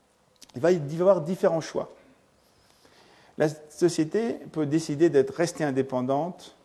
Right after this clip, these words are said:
ou non. Une société, par exemple, comme Genentech, a décidé d'être, euh, plus ou moins rachetée par Roche, tout en restant indépendant du point de vue, euh, scientifique.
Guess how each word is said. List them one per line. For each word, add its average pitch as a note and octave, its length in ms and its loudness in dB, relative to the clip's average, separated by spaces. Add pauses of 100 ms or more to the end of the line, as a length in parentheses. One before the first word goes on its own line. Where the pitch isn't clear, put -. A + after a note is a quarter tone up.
(540)
ou D3+ 140 -4
non. C3 140 0
Une - 20 -12 (960)
société, C3+ 360 -2
par B2 140 2
exemple, B2 240 -2
comme A#2 200 0
Genentech, A#2+ 580 -2
a A#2 80 0
décidé A#2+ 500 -2
d'être, B2+ 400 -4
euh, G#2+ 400 -6 (140)
plus A#2 200 -10
ou A#2 40 -6
moins A#2 200 -2
rachetée A#2 640 -2 (680)
par A#2 420 2
Roche, F3+ 400 0 (240)
tout G#3+ 180 -6
en E3+ 80 2
restant D3 380 -2
indépendant C3 640 0
du C3+ 120 -6
point A#2+ 200 -6
de A2+ 60 -4
vue, C3+ 300 -4
euh, A2+ 40 -2
scientifique. - 720 -12